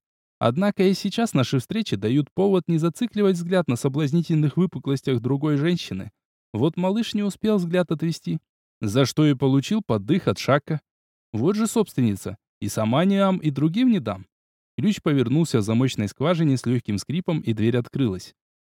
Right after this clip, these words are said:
На нас с испугом уставились трое мужчин в нижнем белье. На полу в ванне с водой лежал очищенный батат, а вдоль стен, как песчаная преграда на блокпостах,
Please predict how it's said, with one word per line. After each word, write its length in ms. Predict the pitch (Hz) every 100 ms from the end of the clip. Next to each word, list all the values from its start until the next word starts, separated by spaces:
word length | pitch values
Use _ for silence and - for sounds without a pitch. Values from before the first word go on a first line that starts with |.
| 139
На 100 | 160
нас 200 | 214 -
с 60 |
испугом 400 | 202 - 240 214
уставились 520 | 185 - 208 196 175 -
трое 260 | 185 185
мужчин 360 | 175 175 - 208
в 60 |
нижнем 340 | 156 190 170 147
белье. 360 | 135 139 147 135 _ _ _ -
На 140 | 110
полу 320 | 107 135 147
в 60 | 120
ванне 280 | 135 135 123
с 80 | 135
водой 300 | 131 175 180
лежал 340 | 107 123 127
очищенный 540 | 113 - 135 - 120
батат, 360 | 110 123 170 185 _ _ _ _
а 100 | -
вдоль 260 | 113 120 147
стен, 280 | - 220 220
как 180 | 175 -
песчаная 460 | 165 - 180 170
преграда 440 | 147 156 156 175 156
на 120 | 147
блокпостах, 680 | 143 160 - 151 - 220